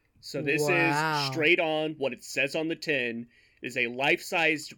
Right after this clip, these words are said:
Speaker 1: bust in color
Speaker 2: Oh.
Speaker 1: with the sequined, like, shirt, the, the hair of
Speaker 2: That's
Speaker 1: Jareth
Speaker 2: artisanal.
Speaker 1: the Goblin, Goblin King.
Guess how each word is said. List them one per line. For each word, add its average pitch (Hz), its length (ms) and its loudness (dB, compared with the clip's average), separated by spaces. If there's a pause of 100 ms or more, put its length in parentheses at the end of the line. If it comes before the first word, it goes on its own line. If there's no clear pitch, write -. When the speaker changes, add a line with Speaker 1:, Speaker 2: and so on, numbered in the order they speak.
Speaker 1:
bust 117 640 -4 (360)
in 208 220 4
color 147 340 0
Speaker 2:
Oh. 160 400 0 (640)
Speaker 1:
with 151 200 0
the 196 80 -2
sequined, 214 680 0
like, 170 300 0
shirt, 180 680 -4 (320)
the, 131 140 -6
the 120 140 -6
hair 156 600 4 (420)
of 127 340 0
Speaker 2:
That's 175 140 -8
Speaker 1:
Jareth 175 320 4
Speaker 2:
artisanal. 190 400 -2
Speaker 1:
the 139 40 -4
Goblin, 135 460 -4 (400)
Goblin 120 480 -6
King. 82 400 -8